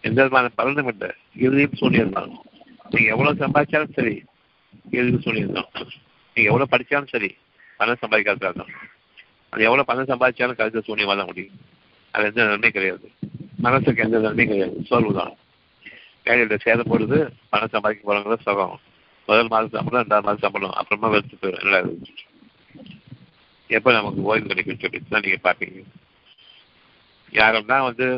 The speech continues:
ஓய்வு கொடுத்தா சோம்பேறி ஆகும்னு சொல்றீங்களோ, அவங்களுக்கு தான் கடைசி ரெண்டு நாள் லீவு தேவைப்படுது. எனக்கு வேலை வேண்டாம், என் மனசு வந்து சுறுசுறுப்பு பண்ணுன்னு சொன்னா எனக்கு வேலையில ஒதுங்கி இருக்கணும்.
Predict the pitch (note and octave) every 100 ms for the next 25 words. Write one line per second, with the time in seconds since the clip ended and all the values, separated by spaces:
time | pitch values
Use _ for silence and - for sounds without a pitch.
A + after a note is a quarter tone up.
0 | A2+ A#2 A#2+ A2+ B2+ A#2+ A2+ A2+ A2+ A2
1 | A2 G#2+ G#2 A2+ D3 A2 - _ - A2+
2 | A2 B2+ A#2+ A2 A2+ A#2 G#2 G#2 G#2 G2+
3 | B2 A#2+ G#2+ G#2+ G2 F#2+ - _ _ -
4 | G#2+ G2 G2+ A2+ G#2+ G2 F#2 F#2 F#2+ _
5 | _ _ _ _ - G#2+ G2+ G#2 A2+ A#2
6 | G2+ G#2 A2+ - A2+ G#2 G2 G2 G#2 A2+
7 | G#2 G2 G2+ G2 G2 G2 G#2+ G2+ F#2+ F#2